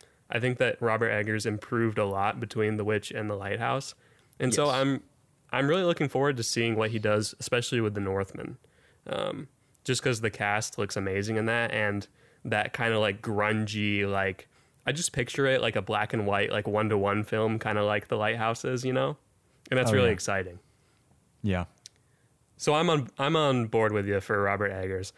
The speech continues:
Speaker 1: My number four pick, I'm gonna give it to Barry Jenkins.
Speaker 2: Ooh.
Speaker 1: Um,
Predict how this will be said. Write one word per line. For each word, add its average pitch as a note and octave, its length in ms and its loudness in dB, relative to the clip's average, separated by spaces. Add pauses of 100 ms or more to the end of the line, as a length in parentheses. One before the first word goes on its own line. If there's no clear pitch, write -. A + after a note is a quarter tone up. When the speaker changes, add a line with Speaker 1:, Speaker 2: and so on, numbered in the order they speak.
(720)
Speaker 1:
My D#3+ 640 4
number A#2 320 2
four G#2+ 320 4
pick, G2+ 560 -2 (500)
I'm A#2 180 0
gonna C3+ 160 2
give C3 180 2
it A2+ 120 0
to A#2+ 100 0
Barry G#2+ 380 2
Jenkins. A2+ 880 0 (560)
Speaker 2:
Ooh. D3 840 6 (420)
Speaker 1:
Um, A#2+ 540 2